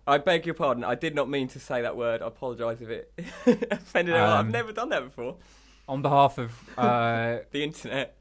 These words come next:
Speaker 2: on behalf of the radio station that we're on, we apologise. We don't endorse swearing. Um,
Speaker 1: They'll literally never know if they don't come back in.
Speaker 2: uh, we hope we haven't upset anyone with that.
Speaker 1: Yes.
Speaker 2: Right, let's carry on.
Speaker 1: Sorry.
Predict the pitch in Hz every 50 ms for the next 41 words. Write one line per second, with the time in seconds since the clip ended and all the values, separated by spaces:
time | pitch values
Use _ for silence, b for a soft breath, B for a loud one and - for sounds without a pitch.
0 | _ - - 143 139 139 131 139 139 147 143 135 - - 131 110 - - _ _
1 | - 127 120 117 117 110 104 123 123 120 117 110 107 - - 107 101 - - 110
2 | 101 95 95 98 98 101 101 98 98 98 98 92 - - 107 98 98 95 98 104
3 | 98 98 98 98 - - - 110 107 - 120 113 107 101 101 98 - 107 104 101
4 | - - - - 104 95 98 95 95 95 98 - - 101 98 92 92 92 92 92
5 | 92 - 131 127 135 139 - - - 131 120 120 123 117 107 110 117 120 117 104
6 | 95 92 110 - - 107 107 101 107 107 - - - 113 110 120 - 117 123 131
7 | 107 101 101 101 104 101 101 101 101 98 98 101 - - - - - - 113 110
8 | 113 113 104 110 110 104 - - 107 98 95 110 101 101 113 - - 107 98 101
9 | 101 101 98 98 95 95 92 - - 101 101 - _ _ _ _ _ _ - -
10 | - - - - - - - - - 123 117 - - - _ _ b b b b
11 | 127 117 104 98 101 - - - 120 117 117 - - 120 110 104 104 101 95 95
12 | 98 - - 143 127 110 87